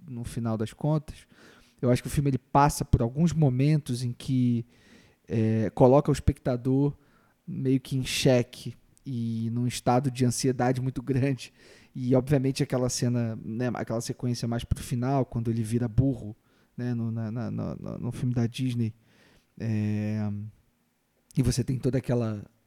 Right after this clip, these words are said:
anarquia toda rolando, né, os outros meninos e tudo, é, aquilo me marcou muito profundamente e E, e, e aí, e, e, e é isso, assim, ainda que eu acho que,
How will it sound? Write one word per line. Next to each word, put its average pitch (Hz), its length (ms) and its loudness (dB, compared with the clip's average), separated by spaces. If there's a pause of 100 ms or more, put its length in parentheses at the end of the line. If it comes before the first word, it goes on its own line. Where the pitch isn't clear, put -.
(340)
anarquia 127 720 0
toda 131 240 0
rolando, 123 480 2
né, 123 100 -4
os 123 160 -2
outros 127 220 -6
meninos 120 560 -2
e 113 60 -6
tudo, 139 360 -6 (480)
é, 123 120 -4
aquilo 143 280 0
me 143 80 0
marcou 139 400 2
muito 151 460 0
profundamente 135 960 0
e 117 220 -4 (640)
E, 123 120 -12
e, 120 400 -8
e 135 60 2
aí, 127 240 0
e, 135 200 -4
e, 117 500 -8
e 127 40 0
é 135 80 4
isso, 127 220 0
assim, 120 180 -4
ainda 123 160 0
que - 140 -4
eu 123 100 2
acho 127 240 0
que, - 140 -12